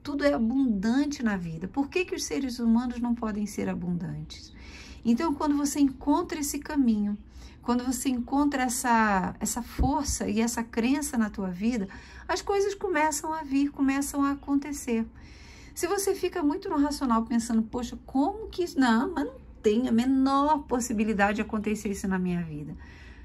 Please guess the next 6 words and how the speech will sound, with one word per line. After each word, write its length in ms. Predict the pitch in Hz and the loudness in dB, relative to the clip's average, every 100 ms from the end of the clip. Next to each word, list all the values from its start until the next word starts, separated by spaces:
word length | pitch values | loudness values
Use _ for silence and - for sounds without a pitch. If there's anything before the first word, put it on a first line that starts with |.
| - | -10
Você 180 | - 403 | -4 2
já 180 | 440 | 2
fechou 320 | 403 427 392 427 | 2 -2 0 -2
o 40 | |
portão. 520 | - 392 - 220 220 - - - - - - - - - - - - - - - - | -2 -4 -2 -2 -2 -6 -18 -20 -20 -20 -20 -20 -20 -20 -20 -20 -20 -20 -20 -12 -2
Porque 460 | 302 - 339 285 | 0 0 -2 -4